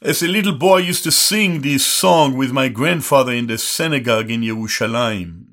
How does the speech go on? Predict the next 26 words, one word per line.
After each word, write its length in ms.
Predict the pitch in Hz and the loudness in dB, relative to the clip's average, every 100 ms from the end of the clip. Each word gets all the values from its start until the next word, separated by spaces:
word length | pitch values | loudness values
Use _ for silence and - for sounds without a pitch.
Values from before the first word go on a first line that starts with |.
| _ | _
And 160 | 202 220 | -2 -2
it 140 | 202 | 0
is 160 | 202 - | -2 -2
still 240 | 214 202 | -2 -2
sung 520 | - - 165 147 127 | 0 0 0 0 -2
by 260 | 113 131 127 | -2 -2 0
our 180 | 117 113 | 0 -2
people 560 | - 143 120 113 101 - - - _ _ _ | -4 -8 -4 -4 -4 -10 -20 -20 _ _ _
of 240 | - 117 | -4 -4
Israel. 680 | - 147 113 104 104 90 85 - _ _ _ _ | -4 -4 -4 -2 -2 -2 -6 -16 _ _ _ _
In 120 | - 151 | -2 0
the 80 | |
Hebrew, 680 | 131 170 220 170 175 151 135 - - _ | 2 4 2 2 2 4 2 -4 -20 _
in, 280 | - 160 160 | -2 0 2
uh, 20 | |
Exodus 640 | 160 156 202 190 190 175 165 | 2 2 2 2 0 0 -2
chapter 320 | - 180 170 | -2 -2 -4
thirty-four 960 | - 180 185 165 - 175 180 170 151 139 | -2 2 2 0 -6 2 4 4 2 0
and 100 | 131 | -2
verse 380 | 120 165 143 | -2 -2 -2
five, 1400 | - - - - 170 180 170 151 127 120 101 98 - - _ | -8 -12 -20 -6 0 4 4 4 0 -2 -4 -8 -20 -20 _
how 180 | 147 156 | 2 2
God 460 | 120 151 185 190 185 | 2 4 6 4 2
came 420 | 180 175 156 101 | 0 0 -2 0
down 840 | 147 175 185 180 175 170 160 156 | 2 4 4 2 2 0 0 -2
f-, 200 | 139 - | -6 -10